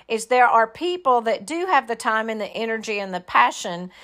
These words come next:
to go after churches that they feel like are not measuring up. And right now it seems like they've honed in on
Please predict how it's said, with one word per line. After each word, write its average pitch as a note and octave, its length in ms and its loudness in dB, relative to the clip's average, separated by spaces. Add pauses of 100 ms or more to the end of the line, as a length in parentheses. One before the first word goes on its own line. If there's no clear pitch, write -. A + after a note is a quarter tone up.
(160)
to A#3 100 0
go G#3+ 260 4
after A#3 680 2
churches C#4 480 0
that - 160 -6
they G3 100 -2
feel G#3 180 -4
like G3 200 2
are F3+ 80 -2
not F#3+ 240 0
measuring F3+ 340 -4
up. G#3+ 320 4
And G3+ 140 -6
right G#3 240 0
now F4 280 2
it - 140 -2
seems G#3 320 -8
like G3+ 340 4 (260)
they've G#3 180 0
honed A3+ 320 -2
in C#4+ 400 0
on F#3 580 2